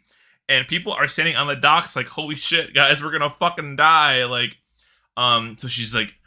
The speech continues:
blocking the fucking waters from coming in. People get, okay, now they, they describe it as people helping her, but they didn't seem like Tide Sages. What were they fucking doing?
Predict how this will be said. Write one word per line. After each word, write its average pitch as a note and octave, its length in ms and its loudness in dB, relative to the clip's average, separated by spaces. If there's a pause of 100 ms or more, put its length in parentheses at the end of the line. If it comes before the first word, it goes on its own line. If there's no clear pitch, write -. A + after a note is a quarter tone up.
(200)
blocking D3 480 0
the C#3+ 100 -2
fucking C3 340 -6
waters A#2 280 -2
from A#2 80 -18
coming A2+ 260 -10
in. G#2+ 240 -2
People C3+ 240 -16
get, C3+ 140 0 (360)
okay, B2+ 260 0 (200)
now C3+ 120 -6
they, B2+ 100 -12 (180)
they D3+ 160 -6
describe A#3+ 220 -8
it E3+ 100 -6
as C#3 140 -4
people D#3 260 -8
helping B2 380 -6
her, G3 340 -6 (300)
but - 100 -20
they D#3+ 80 0
didn't G#3+ 160 -2
seem A3+ 140 -8
like G#3 180 -2
Tide D3 260 0
Sages. E2+ 460 -12
What C#3 160 -4
were G3 80 -6
they G3+ 120 -6
fucking F3 340 -12
doing? G#2 440 -8